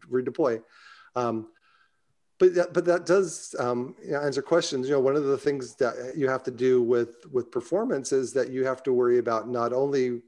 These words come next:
how long your code is taking to run, but how long the A P I calls that you're calling is taking.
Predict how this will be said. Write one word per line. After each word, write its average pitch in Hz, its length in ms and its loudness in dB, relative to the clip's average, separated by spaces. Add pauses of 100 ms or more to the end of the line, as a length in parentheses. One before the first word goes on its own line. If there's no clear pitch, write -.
(160)
how 123 160 -2
long 117 320 0
your 135 240 2
code 123 400 0
is 110 140 -4
taking 107 380 -6
to 104 100 -4
run, 104 360 -4 (460)
but 123 300 -2
how 143 160 -2
long 131 560 0
the 123 240 0
A 127 120 4
P 123 160 -2
I 143 160 0
calls 113 420 -2
that 110 120 -2
you're 156 180 0
calling 104 600 -4 (320)
is 123 180 -2
taking. 104 560 -6